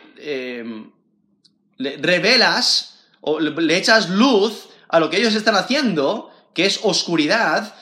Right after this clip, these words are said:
y entonces, eh, no les gusta. Y por ellos te, te oponen, te odian, te, te dañan. No quieren la paz, quieren destruirte. Tenemos el ejemplo de Jesucristo, ¿no? A Jesucristo que nunca pecó.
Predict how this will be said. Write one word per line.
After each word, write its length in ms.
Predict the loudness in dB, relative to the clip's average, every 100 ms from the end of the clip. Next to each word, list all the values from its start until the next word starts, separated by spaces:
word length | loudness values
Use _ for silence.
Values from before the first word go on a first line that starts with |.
| -20 _
y 100 | -4
entonces, 880 | -4 -2 -4 -4 -2 0 -2 -4 _ _ _ _ _ _
eh, 420 | -8 -6 -6 -6 -2
no 160 | 0
les 160 | 0 0
gusta. 540 | -2 -4 -8 -14 _ _ -8
Y 120 | -4
por 100 | -2
ellos 460 | -2 -2 -6 -14 -2
te, 340 | 0 0 -2
te 80 | 2
oponen, 520 | 2 4 2 2 0
te 160 | 0 2
odian, 520 | 4 4 2 -2 -2
te, 400 | -2 -2 -6 -4
te 160 | 2 4
dañan. 640 | 4 2 2 0 -2 -10 -16 -20 _
No 180 | -4 0
quieren 340 | 4 4 4 2
la 180 | 2
paz, 380 | 4 4 2 -2 -6
quieren 240 | -2 -2
destruirte. 960 | -2 -4 -4 -2 -2 -4 -8 -10 -14 _ _ _ _ _ _ _ _ _ _ -8
Tenemos 280 | -6 -4
el 100 | -2
ejemplo 280 | -2 -2 -2
de 100 | -2
Jesucristo, 540 | -4 -8 -6 -6 -8 -14 _ _ _ _ _
¿no? 120 | -8
A 100 | -8
Jesucristo 720 | -4 -4 -4 -2 -2 -2 -2 0
que 140 | 0
nunca 340 | 2 4 4
pecó. 800 | 4 0 2 2 0 -10 -20 _